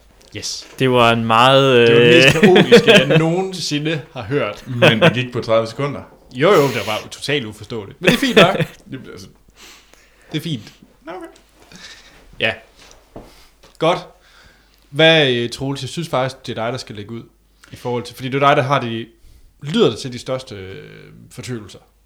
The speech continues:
Speaker 3: Ja. Det, der frustrerer mig, det er, at de bliver s-, Emily Blunts karakter, hun skal se med på den her task group.
Speaker 1: Yes.
Speaker 3: Og de skal over og hente den her mand, der hedder Hume, i Mexico,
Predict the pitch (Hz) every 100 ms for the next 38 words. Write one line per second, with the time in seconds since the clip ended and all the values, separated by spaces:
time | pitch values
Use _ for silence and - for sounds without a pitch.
0 | _ _ 123 - - _ _ _ 131 _
1 | - 202 160 127 143 - 165 156 92 64
2 | 98 143 143 135 135 107 110 127 123 117
3 | - - - 147 135 127 135 139 - 110
4 | - 120 131 - - 135 143 143 131 131
5 | 131 - 117 120 - 98 92 92 _ _
6 | _ 120 - - - _ - - _ 120
7 | 117 113 113 113 - - 160 - 143 110
8 | - - 147 143 113 95 117 127 120 113
9 | 104 98 101 107 98 87 90 113 135 202
10 | 262 - _ _ _ _ _ 208 254 254
11 | - -